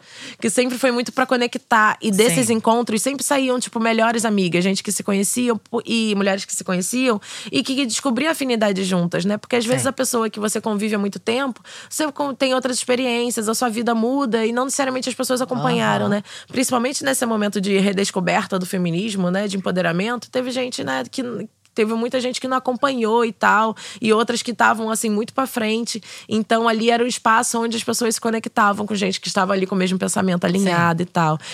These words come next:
Speaker 2: E daí
Speaker 1: As
Speaker 2: desses
Speaker 1: bolhas.
Speaker 2: As bolhas.
Speaker 1: Gostosinhas de viver.
Speaker 2: É. E daí, cara, madrinhas de casamento se
Speaker 1: Jura?
Speaker 2: conectaram exatamente desses encontros.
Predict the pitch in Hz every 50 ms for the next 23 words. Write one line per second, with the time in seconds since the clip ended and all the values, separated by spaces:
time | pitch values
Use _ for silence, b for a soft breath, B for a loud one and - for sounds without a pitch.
0 | B B - 190 180 - 175 - 220 143 165 202 202 185 165 151 147 135 123 -
1 | - - - 196 202 185 180 180 170 170 165 160 151 147 147 143 151 156 156 -
2 | - 175 160 143 123 160 160 156 156 151 147 147 156 151 147 165 151 143 147 120
3 | 104 101 - 202 202 190 180 170 165 B B B B 196 B 220 226 247 240 220
4 | 220 - 233 202 175 170 196 233 226 208 208 208 220 226 226 202 214 - 226 208
5 | 233 233 214 185 180 190 202 208 208 190 185 175 180 185 170 139 135 196 180 185
6 | 185 185 214 214 170 202 185 175 175 175 165 156 190 185 - 190 175 190 175 175
7 | 180 180 185 180 175 - 180 196 208 208 214 190 180 175 175 175 - -